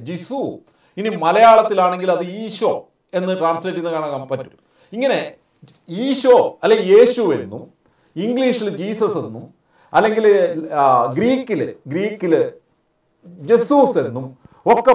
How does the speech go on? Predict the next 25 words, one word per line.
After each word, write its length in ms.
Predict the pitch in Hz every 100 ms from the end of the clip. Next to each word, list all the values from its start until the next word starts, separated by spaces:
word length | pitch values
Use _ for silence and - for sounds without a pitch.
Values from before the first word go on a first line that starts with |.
| 247
പറയുന്നത് 440 | 143 151 151 147 147 - 127
ഒരേ 260 | 175 220 233 247 196 143
വേർഡിനെ 460 | 147 175 151 135 131 -
പല 160 | 160 190 214 160
ലാംഗ്വേജിലേക്ക് 720 | 139 156 175 156 135 123 123 165
ട്രാൻസ്ലേറ്റ് 640 | 131 135 156 151 143 131 131
ചെയ്യുമ്പോൾ 360 | 110 107 101 135 - 127
പറയുന്ന 300 | 127 135 147
കാര്യങ്ങളാണ്. 440 | 165 185 180 123 101 _ _ _ _ _ - 247
എന്നാൽ 180 | 285 269
ഈ 20 | 254
ഷിബു 260 | - 214 302 320
പീഡിയക്കൽ 440 | 247 170 147 127 - _ _ _ _ _ _ 185
പറയുന്നത് 420 | 202 220 202 160 120
പോലെ 280 | 98 95 127 - _ _ _ _ _ _ _ _ _ _ _ _ _ _ _ _ _ _ _ _ 135 247
യേശു, 300 | 311 311 294 185 180
യേശു 240 | 277 285 277 226
എന്ന് 140 | 220 202
മാത്രമേ 400 | 180 202 220 196 175
ഉപയോഗിച്ചിട്ടുള്ളൂ 540 | 160 185 185 180 143 135
എന്നുള്ള 200 | 131 170 -
false 480 | 190 226 262 262 -
claim 260 | 185 156 185 151
ആണ് 100 | 143
ഇയാൾ 140 | 135